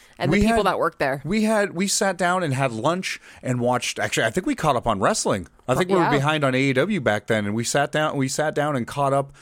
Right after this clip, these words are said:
Speaker 2: on wrestling for, like,
Speaker 1: Uninterrupted.
Speaker 2: uninterru-, uninterrupted. There was, like, one person came up there, they looked around, they walked down. Amazing airport, wonderful place to s-, if you don't mind sleeping on the floor. That's the only problem, is you gotta sleep on the floor.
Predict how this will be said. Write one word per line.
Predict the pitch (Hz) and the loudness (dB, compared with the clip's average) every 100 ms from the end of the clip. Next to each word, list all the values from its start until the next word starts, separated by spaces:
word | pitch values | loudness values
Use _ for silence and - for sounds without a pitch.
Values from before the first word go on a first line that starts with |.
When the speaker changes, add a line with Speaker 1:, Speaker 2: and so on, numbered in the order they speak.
| - - | -20 -4
Speaker 2:
on | 120 117 | -2 0
wrestling | 107 135 - 101 85 | 0 0 -2 -2 -2
for, | 131 | 0
like, | 226 | 2
Speaker 1:
Uninterrupted. | - - 180 110 113 202 | 2 2 2 2 2 0
Speaker 2:
uninterru-, | 170 190 185 185 | 2 2 2 0
uninterrupted. | 156 165 202 196 185 190 151 | -2 -2 0 0 0 0 0
There | 143 | 0
was, | 127 | 0
like, | 107 | -2
one | 113 151 | 0 -2
person | 175 185 170 180 | 0 -2 -2 -6
came | 170 170 | -2 -2
up | 175 175 | -2 0
there, | 175 170 | 0 2
they | 131 | 2
looked | 135 151 | 0 -2
around, | 160 147 151 | 0 0 2
they | 135 | 0
walked | 110 143 143 | 2 0 -2
down. | 139 151 160 - - - _ _ - - | -2 -2 -2 -6 -20 -20 _ _ -20 -6
Amazing | 127 127 135 143 131 135 | -4 0 0 0 0 -2
airport, | 127 117 - 110 123 | -2 -2 0 -2 -2
wonderful | 110 120 135 135 127 127 | -4 0 0 0 -2 -4
place | 110 117 104 | -2 -2 -2
to | 104 | -6
s-, | |
if | - 110 | -6 -4
you | 117 | 0
don't | 120 120 | -2 0
mind | 110 | -4
sleeping | - 104 92 | -2 -4 -4
on | 85 | -8
the | 78 | -10
floor. | 76 65 _ _ _ _ _ _ _ | -12 -14 _ _ _ _ _ _ _
That's | - 120 - | -2 -2 2
the | |
only | 117 110 | 0 0
problem, | 110 90 82 | 0 -2 -2
is | |
you | 95 | 0
gotta | 117 381 | 0 0
sleep | 113 | 0
on | 415 | -2
the | |
floor. | - 359 | -2 -6